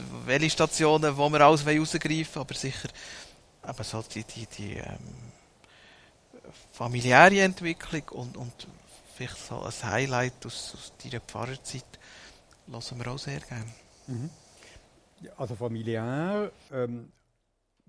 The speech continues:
Speaker 2: gerade am Ende von diesen vier Jahren Studienzeit, äh, haben wir dann geheiratet. Endlich geheiratet, schön gewesen. <laughs> Und, äh, ich hatte dann noch eine,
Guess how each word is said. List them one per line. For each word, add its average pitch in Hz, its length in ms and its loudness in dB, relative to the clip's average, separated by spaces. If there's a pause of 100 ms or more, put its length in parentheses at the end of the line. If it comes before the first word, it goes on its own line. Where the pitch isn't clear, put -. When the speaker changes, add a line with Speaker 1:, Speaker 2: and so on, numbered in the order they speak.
(360)
Speaker 2:
gerade 143 260 -2
am 123 80 -2
Ende 156 460 -2
von 127 200 -6
diesen 117 760 -6
vier 117 260 -10
Jahren 107 240 -8
Studienzeit, 196 640 -8 (220)
äh, 113 320 -4
haben 104 180 -8
wir 104 100 -8
dann 98 400 -12 (340)
geheiratet. 202 600 -6 (540)
Endlich 143 400 -10
geheiratet, 196 540 -12 (140)
schön 143 240 -8
gewesen. - 220 -16 (300)
<laughs> - 800 -8
Und, 135 680 -4
äh, 127 580 -2
ich 131 260 -8
hatte 120 180 -2
dann 113 80 -2
noch 113 120 -4
eine, 110 400 -4